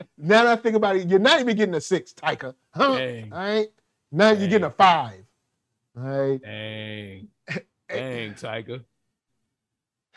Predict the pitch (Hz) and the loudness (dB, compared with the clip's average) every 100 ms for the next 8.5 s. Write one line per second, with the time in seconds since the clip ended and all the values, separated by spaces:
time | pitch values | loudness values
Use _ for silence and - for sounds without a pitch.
0 | - - - - - _ _ _ _ _ | -20 -20 -20 -20 -20 _ _ _ _ _
1 | _ - 143 131 143 180 185 151 147 196 | _ -8 -2 -2 -2 -4 -4 -8 -4 -2
2 | 123 110 - 139 160 220 _ _ _ _ | -2 -6 -6 -4 -4 -8 _ _ _ _
3 | _ _ _ _ _ _ _ - - 254 | _ _ _ _ _ _ _ -6 4 8
4 | 220 156 127 123 135 151 165 208 - 320 | 8 4 -2 -4 -8 -8 -10 -14 -20 -20
5 | 381 294 196 131 92 _ _ _ - 147 | -8 -4 -2 -4 -8 _ _ _ -2 0
6 | 131 - 165 127 226 - _ _ _ _ | 0 0 0 4 2 0 _ _ _ _
7 | _ _ _ - 214 - 277 247 - 208 | _ _ _ -6 -4 -2 -4 -4 -2 2
8 | 190 180 175 - 180 | 4 4 2 0 -2